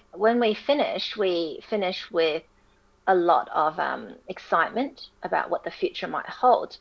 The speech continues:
And sometimes the job climate, or sometimes when you start that first position, it's not what you were hoping it was.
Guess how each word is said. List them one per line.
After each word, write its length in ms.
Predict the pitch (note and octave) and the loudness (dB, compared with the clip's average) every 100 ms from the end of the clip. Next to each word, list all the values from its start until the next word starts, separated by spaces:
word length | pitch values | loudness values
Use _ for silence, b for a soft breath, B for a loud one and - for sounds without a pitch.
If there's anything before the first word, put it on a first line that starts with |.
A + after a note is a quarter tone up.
| _ _ _ _ - | _ _ _ _ -8
And 320 | F#3 F3 E3+ - _ _ _ - | -4 -4 -6 -14 _ _ _ 0
sometimes 580 | A#3+ B3+ B3 A2 D#3 | 2 2 0 -4 -4
the 100 | - | -6
job 380 | F#3 F#3+ F3+ G3 - | -4 2 4 2 -2
climate, 640 | - E3+ D3 C#3 B2+ - - _ _ - | -2 0 0 -2 -12 -16 -20 _ _ -6
or 180 | F3+ F3 | -2 -2
sometimes 520 | F3+ E3+ F#3 C#3+ D#3+ - _ _ _ _ _ - | -4 -4 -4 -6 -10 -20 _ _ _ _ _ -8
when 200 | F#3+ G3 | -4 -4
you 140 | E3 - _ _ | -4 -8 _ _
start 320 | - F#3+ - | -2 -2 0
that 180 | - - | -4 -4
first 380 | - D#3+ - - | 0 0 -2 -14
position, 600 | F3+ A3 A#3+ G3+ D3 - | -4 -2 -2 -4 -6 -2
it's 260 | F3 - F#3+ | -2 -2 -4
not 280 | F3+ C3 - _ _ | -2 -4 -8 _ _
what 300 | C4+ F3 - | -10 -4 -4
you 160 | D#3 D#3+ | -2 -4
were 100 | D#3 | -2
hoping 400 | G3+ G#3 F#3 G2+ | -2 -2 -4 -8
it 120 | - | -12
was. 340 | - - - | -12 -14 -18